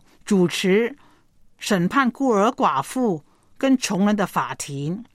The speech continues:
避免世俗的法官因为收受贿赂而屈枉正直。可以说，基督教的道理把一个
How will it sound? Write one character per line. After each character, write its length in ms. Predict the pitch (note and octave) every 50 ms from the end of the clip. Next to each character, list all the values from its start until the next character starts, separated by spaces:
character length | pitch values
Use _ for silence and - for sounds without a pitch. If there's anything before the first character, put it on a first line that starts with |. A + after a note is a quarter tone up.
| _ _ _ - - - -
避 160 | D4+ D#4+ F#4+
免 260 | E4+ A3+ E3+ D3+ D3
世 260 | - - - D4 D4
俗 300 | B3+ - G3+ E3 F3 G3+
的 160 | G3 F#3+ E3+
法 220 | D3 - D#3 B2+ C#3
官 360 | - G#3+ G#3+ G#3+ G#3+ G#3+ A3 _ _ _ _ -
因 180 | - C4 C4+ C#4
为 120 | C#4 C4
收 300 | A3 - - D4+ C#4+ C#4
受 340 | - - C#4 B3+ A3 F#3 - - - - - - - -
贿 200 | - - D4+ C4+
赂 280 | B3 C4+ C4 G#3+ F3 - - _ _ _ _ - _ _ _ _ _ _ _ _ _ _ - _ -
而 380 | - F3 E3+ F#3 G3+ - - - _ _ _ - - _ _
屈 380 | - - - - C#4+ C#4 C#4+ C#4
枉 320 | A#3+ G3 D#3 C3 A#2 A2+ - - _ - -
正 260 | - C4 A#3 G#3+ F#3+
直。 400 | E3+ - D#3 C#3 C#3 D3+ E3 - - - _ _ _ _ _ _ _ _ _ - _ - _ _ _ _ _ _ _ - - - - - - _ _ _ _ _ _ _ -
可 120 | - A3
以 160 | A#3+ G#3+ E3+
说， 480 | D3 - - G3 F#3+ F#3+ F#3 G3 G3+ - _ _ _ - - - - -
基 140 | - - A#3+
督 160 | A3 A#3 A3
教 320 | G#3+ - B3+ A#3 A3+ A3 G#3+
的 160 | G3 F3+ D#3+
道 300 | - - C4+ C#4+ C#4 C4
理 260 | G#3+ E3 C#3+ B2+ - - - - - -
把 200 | - D#3 C#3 - C#3 D3 -
一 140 | G#3+ G#3+
个 320 | G3+ - F#3 E3+ D#3 C#3+